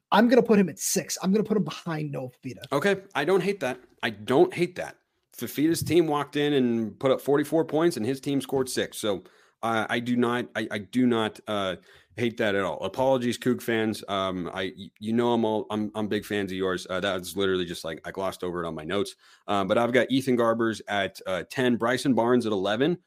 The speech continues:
Speaker 2: and Trenton Bourguet at twelve. I, I think that Mendoza and, uh, and, and Garbers are game manager plus, and I think Barnes and, uh, and Bourguet are game managers.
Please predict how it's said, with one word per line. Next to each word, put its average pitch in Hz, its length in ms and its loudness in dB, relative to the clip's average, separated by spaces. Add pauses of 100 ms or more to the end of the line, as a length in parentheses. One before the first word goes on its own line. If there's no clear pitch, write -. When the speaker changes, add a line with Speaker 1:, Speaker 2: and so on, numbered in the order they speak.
(460)
Speaker 2:
and 120 120 4
Trenton 135 300 2
Bourguet 120 360 4
at - 40 -14
twelve. 135 380 2 (140)
I, 123 280 -2
I 113 80 0
think 131 300 -2
that 117 240 2 (440)
Mendoza 131 840 2 (140)
and, 113 580 0 (500)
uh, 95 420 0
and, 107 160 -4
and 110 160 -2
Garbers 120 460 0
are 113 120 0
game 120 300 4
manager 117 380 0
plus, - 500 -2 (180)
and 117 120 -2
I 120 140 0
think 110 300 -2
Barnes 147 580 0 (280)
and, 104 600 -2 (540)
uh, 101 240 0
and 110 180 -2
Bourguet 117 680 0
are 117 300 0 (140)
game 127 200 6
managers. 123 600 0